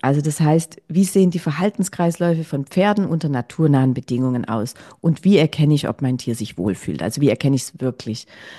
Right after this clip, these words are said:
fachlich fundiert? Und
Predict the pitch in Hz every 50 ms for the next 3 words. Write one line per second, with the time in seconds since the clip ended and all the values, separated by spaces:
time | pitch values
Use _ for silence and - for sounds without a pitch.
0 | - - - _ - - 127 113 - 131 120 - - - 117 120 104 110 107 98
1 | 98 - - - - - - - - - - 196 165 - _ _ - 156 151 151
2 | 151 143 -